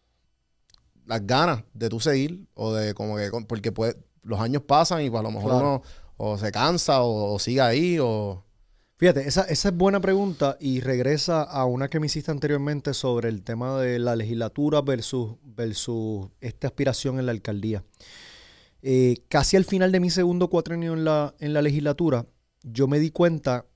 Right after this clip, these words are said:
Speaker 2: que en momentos, cosas que yo en el pasado hubiese estado peleando, de momento iba a levantarme a pelear a alguien y decía, "Pues, si estos cabrones me va a pasar el rolo de nuevo", pues,
Speaker 1: Ajá.
Speaker 2: pues, pues,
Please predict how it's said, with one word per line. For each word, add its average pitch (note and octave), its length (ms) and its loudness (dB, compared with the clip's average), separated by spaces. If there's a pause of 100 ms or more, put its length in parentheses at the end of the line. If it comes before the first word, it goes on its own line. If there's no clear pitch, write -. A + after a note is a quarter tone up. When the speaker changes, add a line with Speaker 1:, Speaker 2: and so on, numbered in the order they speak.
(220)
Speaker 2:
que A#2 600 -2 (440)
en B2+ 120 -4
momentos, C3 840 0 (300)
cosas D#3 400 0
que E3 120 2
yo D#3 120 2
en E3+ 80 0
el E3+ 100 0
pasado D#3 460 -2
hubiese C#3+ 240 0
estado D3+ 260 -2
peleando, C#3 560 0 (800)
de B2 220 -8
momento C#3+ 800 0 (420)
iba F3+ 320 4
a F3 40 6
levantarme F3+ 480 2
a - 20 2
pelear F#3 240 2
a - 20 6
alguien D#3+ 200 2
y C3 40 2
decía, C3+ 240 -2
"Pues, - 140 -16 (300)
si - 120 -20
estos - 240 -16 (280)
cabrones A2+ 340 -8
me A#2+ 80 -6
va A#2+ 60 -6
a - 20 -14
pasar A#2+ 240 -6
el A#2+ 80 -2
rolo A#2+ 320 0
de A#2 40 -4
nuevo", B2 340 0
pues, A2 180 -4
Speaker 1:
Ajá. G2+ 160 -6
Speaker 2:
pues, A#2 160 0
pues, B2+ 260 -4